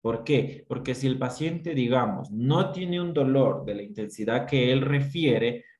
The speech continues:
podemos asociarlo a otro tipo de enfermedades y el diagnóstico se va a ir derivando mal.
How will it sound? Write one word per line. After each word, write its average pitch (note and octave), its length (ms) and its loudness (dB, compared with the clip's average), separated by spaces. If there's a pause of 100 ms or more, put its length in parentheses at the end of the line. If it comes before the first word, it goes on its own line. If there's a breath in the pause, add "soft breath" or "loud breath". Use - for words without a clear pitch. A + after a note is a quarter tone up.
podemos C3 540 0
asociarlo B2+ 800 -2
a G#2 160 -4
otro D3 500 2
tipo B2 300 0
de A#2+ 80 2
enfermedades A#2+ 960 -2
y A#2 100 -4
el G#2+ 140 -2
diagnóstico A2 640 -4
se G#2+ 160 -6
va G2+ 120 0
a G2+ 80 0
ir G2+ 80 -4
derivando G2 520 -2
mal. D#3+ 340 0